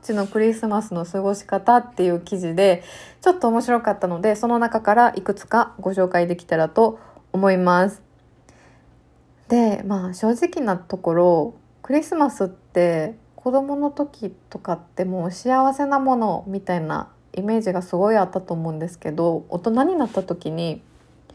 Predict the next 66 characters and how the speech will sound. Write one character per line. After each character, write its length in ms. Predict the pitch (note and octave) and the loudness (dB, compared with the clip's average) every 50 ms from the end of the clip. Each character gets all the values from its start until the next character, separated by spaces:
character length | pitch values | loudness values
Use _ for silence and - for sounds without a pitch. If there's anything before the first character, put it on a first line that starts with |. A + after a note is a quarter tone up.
| - - - - - - - - _ _ _ _ _ | -20 -20 -20 -20 -20 -20 -20 -20 _ _ _ _ _
ク 120 | - C#4+ | 2 4
リ 100 | E4 F4+ | 4 4
ス 120 | F4+ F#4 G4+ | 4 2 2
マ 160 | F#4 D#4+ C#4+ | 2 2 0
ス 120 | - G#3+ | -2 -8
っ 20 | F#3 | -12
て 220 | - _ - - | -10 _ -2 -2
い 160 | - - G3 | 0 0 -4
つ 140 | G3 - F4 | -4 -2 0
も 140 | E4+ C#4+ B3 | 2 2 0
幸 380 | B3+ - G#3 G3+ G3+ G3 G3+ A3 | 2 4 6 6 8 8 6 4
せ 100 | A3 C4 | 2 0
な 120 | B3+ B3 | 0 0
も 180 | A3 A3 G#3+ G#3+ | 0 2 0 0
ん 60 | G#3+ | 4
じ 80 | F#3 F#3 | 2 2
ゃ 40 | |
な 160 | F3 F3 F3+ G3 | 4 4 2 0
い 40 | |
ん 60 | G#3 G#3 | 4 2
だ 100 | G3+ F3 | 2 4
な 140 | E3 F3 | 4 0
っ 120 | F3+ F3+ - | 0 0 -4
て 120 | _ E3+ | _ -2
い 60 | E3 | -2
う 60 | D#3+ D#3+ | 0 -2
の 140 | D#3 D#3 | -2 -4
を 60 | D#3 D3+ | -6 -2
実 240 | D3 F#3+ G3 G3 - | -2 -2 -4 -4 -2
感 260 | - A3+ A3+ A#3 A#3 | 0 0 2 2 0
し 40 | A#3 | 2
た 140 | - G3+ G3 | 0 0 0
人 220 | F#3+ - - F3 | 0 -2 -2 -2
っ 20 | |
て 160 | E3+ - - F3+ | -2 -4 -10 -6
す 140 | - - | -4 -2
ご 200 | F3+ G3+ A#3+ A3+ | 4 6 6 6
い 40 | G3+ - | 6 4
多 240 | G3 A3 A#3 A#3 | 2 2 2 2
い 80 | A3 G#3+ | 0 0
と 100 | - F3+ | -2 -4
思 160 | E3+ E3 E3+ | -4 -2 -4
う 40 | E3+ | -4
ん 60 | E3 | -4
で 100 | D#3+ F3 | -4 -4
す 100 | F3 - | -6 -8
け 140 | - - D#3+ | -12 -12 -6
ど、 400 | E3 F#3 F#3+ F#3+ F3+ E3+ E3+ - - - - - - - - _ _ _ _ _ _ | -2 0 2 2 2 2 0 -4 -14 -20 -20 -20 -20 -20 -20 _ _ _ _ _ _
ま 200 | A3+ B3 B3 A#3 | 2 4 4 4
あ、 140 | F3+ - - _ - | 2 0 -6 _ -4
こ 100 | - E4+ | -2 0
ん 60 | F#4+ | 0
な 80 | F#4+ | 2
記 140 | F#4 G4+ F#4+ | 4 4 4
事 120 | E4 C4+ A#3 | 4 4 2
に 80 | G#3 | 0
よ 100 | G3+ G3 | 2 2
る 120 | F#3 F3+ F3+ | 2 0 0
と、 80 | F#3+ | 0
ま 100 | E3+ F3 | -2 -2
あ、 20 | F#3+ | 2
そ 120 | - C4 | 2 4
れ 120 | C4 C#4 | 4 4
が 120 | C4+ C#4 C4+ | 4 2 -2
普 160 | C4 - F#3 | -2 -2 -4
通 440 | F#3 - - F3 F3+ G3 G#3 G#3 G#3 | -4 -2 0 2 2 2 2 0 -4